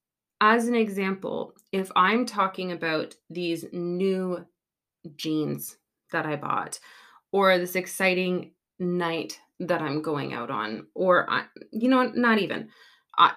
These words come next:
because to me, it has to have that tie of some sort of advice or suggestion. So going back to the jean thing, "These are the best jeans ever. You should buy them." I,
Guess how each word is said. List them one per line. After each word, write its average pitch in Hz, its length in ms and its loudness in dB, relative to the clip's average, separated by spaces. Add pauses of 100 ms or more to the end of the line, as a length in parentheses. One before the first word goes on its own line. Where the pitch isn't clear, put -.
(320)
because 190 300 0 (160)
to - 140 -6
me, 220 240 6
it 196 80 -4
has 196 240 0
to 202 80 -8
have 175 240 0
that - 200 -4
tie 165 540 0
of 156 380 -4 (420)
some 185 240 -2
sort 175 160 0
of 170 80 4
advice 151 240 -4
or 139 80 -6
suggestion. - 440 -10
So 185 120 0
going 196 300 4
back 202 100 4
to 196 60 -6
the 175 120 -6
jean 160 340 -4
thing, 151 300 -4 (640)
"These 220 160 10
are 226 60 10
the 208 100 4
best 190 240 4
jeans 185 180 0
ever. 165 220 2
You 165 220 -2
should 156 400 2
buy 143 200 2
them." - 300 -12 (500)
I, 151 80 -2